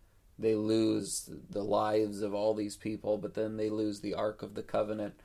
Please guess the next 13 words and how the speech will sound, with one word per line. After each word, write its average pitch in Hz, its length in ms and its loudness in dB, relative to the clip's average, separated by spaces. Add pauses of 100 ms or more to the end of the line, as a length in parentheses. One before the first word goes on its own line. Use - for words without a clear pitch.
(260)
and 113 200 0
we 117 100 0
see 117 180 -4
the 107 160 2
Ark 104 220 2
return, 104 540 2 (200)
right? 104 300 -2
And - 140 -4
then 110 280 2 (260)
the 101 80 -8
same 104 300 2
with 101 200 -4
David, 113 440 2